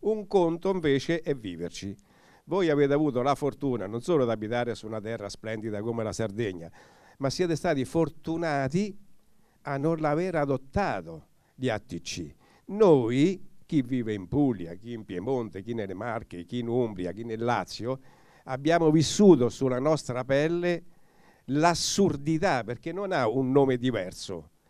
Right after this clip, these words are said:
Gli A T C, già la centocinquantasette è la negazione della caccia, perché se fosse stato il contrario, da due milioni di cacciatori non saremmo ridotti a settecentomila.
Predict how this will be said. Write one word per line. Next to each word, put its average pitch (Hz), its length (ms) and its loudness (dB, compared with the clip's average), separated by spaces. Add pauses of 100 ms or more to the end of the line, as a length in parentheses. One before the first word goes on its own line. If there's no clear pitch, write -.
(140)
Gli 147 180 -2
A 160 100 4
T 151 260 -2
C, 113 280 -4
già 180 160 -4
la 220 140 2
centocinquantasette 127 1300 2 (200)
è 147 160 2
la 135 140 4
negazione 156 880 6
della 131 240 2
caccia, 107 420 -2
perché 127 300 2
se 156 180 0
fosse 180 420 4
stato 175 420 -2 (260)
il 156 200 0
contrario, 131 760 2 (160)
da 139 180 2
due 165 320 8
milioni 151 460 4
di 123 120 -2
cacciatori 151 640 4
non 131 160 2
saremmo 139 380 -2
ridotti 131 440 6
a 120 40 2
settecentomila. 117 1000 -4